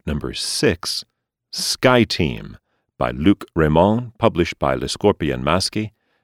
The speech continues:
with a buzz score of one thousand six hundred forty-four, sixteen more than Aridia, m-, more than eight hu-, almost eight hundred, what it had,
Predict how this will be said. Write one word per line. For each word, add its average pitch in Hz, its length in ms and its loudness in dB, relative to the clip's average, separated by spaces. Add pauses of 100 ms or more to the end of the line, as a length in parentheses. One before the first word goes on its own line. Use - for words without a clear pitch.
(140)
with 69 340 -4
a 78 40 -12
buzz 78 200 2
score 80 240 2
of 65 100 -2
one 80 180 2
thousand 82 440 0 (180)
six - 260 -6
hundred 82 360 0 (100)
forty-four, 98 800 0 (500)
sixteen 107 760 2
more 78 220 0
than 71 120 0
Aridia, 71 460 0 (560)
m-, 78 380 -2
more 80 160 4
than 71 160 -2
eight 82 220 2
hu-, - 180 -2 (100)
almost 92 300 4
eight 95 140 4
hundred, 85 440 2 (160)
what 73 140 -2
it 71 100 -6
had, 69 320 -2